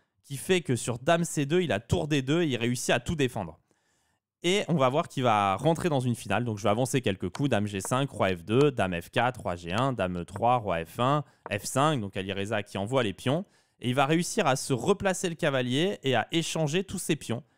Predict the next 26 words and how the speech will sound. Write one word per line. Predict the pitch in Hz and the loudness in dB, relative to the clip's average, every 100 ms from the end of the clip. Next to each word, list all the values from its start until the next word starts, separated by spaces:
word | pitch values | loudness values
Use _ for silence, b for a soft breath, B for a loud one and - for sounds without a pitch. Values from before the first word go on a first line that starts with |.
| _ | _
Et | 113 | -10
vous | 110 120 | -2 0
allez | 113 | 0
voir | 131 180 - | 0 -2 -4
qu'il | - | -4
va, | 117 117 107 95 92 | 2 4 4 4 2
euh, | 90 | 2
avoir | 110 131 170 | 0 2 2
une | 151 | 0
position | 120 104 104 156 175 _ _ | -2 -6 -4 -6 -8 _ _
de | 123 175 | 0 4
nouveau | 202 165 156 | 6 6 2
qui | 156 135 | 0 2
va | |
être | 107 - | 0 0
nulle. | 98 104 143 b b b | -2 0 -2 b b b
Donc | 101 | -8
cavalier | - 151 143 135 | 0 4 4 2
B | 123 | 2
deux, | 117 113 | 2 2
dame | 101 95 | 0 0
C | 95 - | -2 -8
trois, | - 107 135 | -8 0 0
cavalier | 151 113 98 101 | 0 -2 -2 -4
C | - 95 | -6 -8
quatre. | - 127 170 - | -2 2 2 0